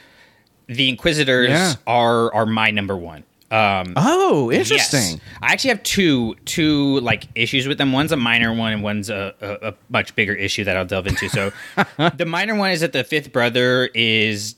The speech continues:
Speaker 1: uh, not anywhere near, uh, or his design look is the same as in Rebels,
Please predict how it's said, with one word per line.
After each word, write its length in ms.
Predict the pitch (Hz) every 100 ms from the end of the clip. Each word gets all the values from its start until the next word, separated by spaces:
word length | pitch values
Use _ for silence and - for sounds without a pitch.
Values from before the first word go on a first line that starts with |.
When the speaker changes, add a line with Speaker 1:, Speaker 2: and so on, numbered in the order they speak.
| -
Speaker 1:
uh, 400 | 110 110 104 104 98
not 400 | 107 110 113 120
anywhere 880 | 107 113 110 110 107 104 104 101 101 98
near, 840 | 101 98 101 104 104 107 110 113 107
uh, 360 | 101 95 98 123
or 220 | 110 110 - -
his 220 | - 165 147
design 760 | 147 123 127 151 202 208 101 - _ _
look 440 | - 120 127 165 170
is 140 | 165
the 80 | 165
same 280 | 160 170 170
as 220 | 160 151
in 100 | 160
Rebels, 460 | 143 147 147 143